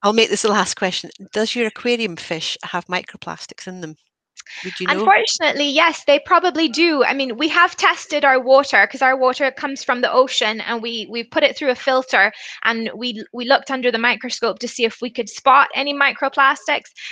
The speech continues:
Speaker 2: and we spotted very few, to be fair. There was very few that had come in. I think most of them does get stopped by our particulate filter,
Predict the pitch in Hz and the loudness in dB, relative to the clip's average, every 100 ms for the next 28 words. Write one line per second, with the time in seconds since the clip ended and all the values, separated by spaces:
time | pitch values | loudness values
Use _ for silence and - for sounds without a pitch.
0 | - 262 277 - - 311 302 247 262 277 | 0 0 0 -2 4 6 4 4 2 2
1 | - 269 285 233 226 240 - 214 254 - | -6 -6 -4 -4 -8 -12 -14 -10 -6 0
2 | 247 196 185 233 - 233 240 240 214 254 | 4 4 2 -2 -2 0 2 0 2 2
3 | 269 - 247 247 226 233 - 254 240 208 | 2 0 -6 -2 0 -2 -2 -2 0 0
4 | 208 220 226 226 247 214 220 208 208 - | 0 -2 0 -4 -4 -2 0 0 0 -4
5 | _ - - - 208 - - 208 180 202 | _ -2 -2 2 2 2 2 2 4 4
6 | 196 - 214 - 220 196 - 226 220 214 | 2 0 -2 -2 -2 -2 -2 -2 0 0